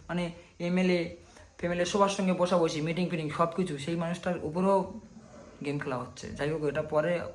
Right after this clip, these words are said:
একটা ভিডিওতে বলবো। এখন mainly যে কথাগুলো বলতে চাইছি আমি, তহিদ, ও যে আমার পারমিশন ছাড়া আমার যে ভিডিও ক্লিপগুলো করেছে,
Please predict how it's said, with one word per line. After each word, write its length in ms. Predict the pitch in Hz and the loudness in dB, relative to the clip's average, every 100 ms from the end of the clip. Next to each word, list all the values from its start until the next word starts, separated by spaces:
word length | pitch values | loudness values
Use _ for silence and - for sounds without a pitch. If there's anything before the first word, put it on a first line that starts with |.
| - | -10
একটা 160 | 139 143 | -10 -4
ভিডিওতে 240 | 139 143 131 | -4 -4 -6
বলবো। 220 | 127 120 | -6 -4
এখন 200 | 120 139 | -6 -6
mainly 280 | 143 165 151 | -8 -10 -6
যে 160 | 151 143 143 | -6 -6 -6
কথাগুলো 280 | 139 147 | -4 -2
বলতে 260 | 135 123 135 | -2 -6 -6
চাইছি 260 | 139 117 123 | -4 -4 -4
আমি, 200 | 120 170 - - - - - - - - _ | -4 -6 -12 -20 -20 -20 -20 -20 -20 -20 _
তহিদ, 340 | 196 190 143 - - - _ - _ _ - | 4 4 2 -4 -16 -20 _ -20 _ _ -4
ও 140 | 170 | 0
যে 140 | 180 190 | 2 4
আমার 180 | 196 190 - | 4 2 4
পারমিশন 460 | 170 208 214 214 | 6 8 6 4
ছাড়া 220 | - 165 | 4 2
আমার 220 | 139 151 160 | 2 0 -2
যে 100 | 156 | -4
ভিডিও 280 | 151 175 | -2 0
ক্লিপগুলো 400 | 175 185 165 175 | 2 2 2 -2
করেছে, 400 | 160 156 160 - | 0 0 0 -2